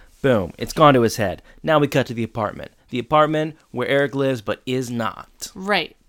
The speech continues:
Speaker 2: Thank goodness that he is not there.
Speaker 1: Oh, you're right.
Speaker 2: 'Cause if he had been there, this episode would not have existed.
Speaker 1: Sean is there.
Speaker 2: He's getting ready to go to a basketball game with Corey, I think.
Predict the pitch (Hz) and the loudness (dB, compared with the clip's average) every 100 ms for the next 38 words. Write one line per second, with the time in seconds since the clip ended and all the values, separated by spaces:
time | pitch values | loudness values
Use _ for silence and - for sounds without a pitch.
0 | - 233 269 - 190 247 240 175 - - | -6 -2 -2 -4 -6 -4 -4 -6 -10 -18
1 | - - _ _ _ _ _ _ _ 190 | -18 -20 _ _ _ _ _ _ _ -4
2 | 196 208 185 175 180 165 170 160 - 180 | -2 0 -2 -2 -4 -4 -6 -10 -10 -14
3 | - 113 123 98 85 90 101 113 104 - | -12 -8 -8 -8 -12 -8 -2 0 0 -6
4 | _ _ - 185 185 - 190 180 226 233 | _ _ -8 -4 -4 -4 -4 0 0 0
5 | 294 311 320 330 320 - 220 208 220 233 | 0 0 0 0 -6 0 0 0 -6 -6
6 | - 220 202 180 180 220 240 247 247 190 | -6 -6 -4 -4 -2 -2 -2 -6 -6 -6
7 | 190 - 185 - - - - - - - | -8 -8 -14 -16 -20 -20 -20 -14 -6 2
8 | 143 131 90 87 110 - 143 110 90 - | 6 6 4 -4 -12 -2 0 2 -2 -10
9 | - - 135 117 90 - - 226 196 - | -18 -2 2 2 2 -8 -10 -6 -6 0
10 | 233 247 240 214 202 190 185 - _ - | 0 2 2 2 2 0 -4 -8 _ -10
11 | 190 208 226 220 208 175 180 170 202 - | -2 0 0 0 -4 -4 -2 -2 -4 -8
12 | 277 302 302 311 339 311 233 - 226 277 | -6 -4 -4 -4 -4 -4 -6 -6 -6 -4
13 | 311 330 - 370 370 _ | -4 -4 -4 -10 -10 _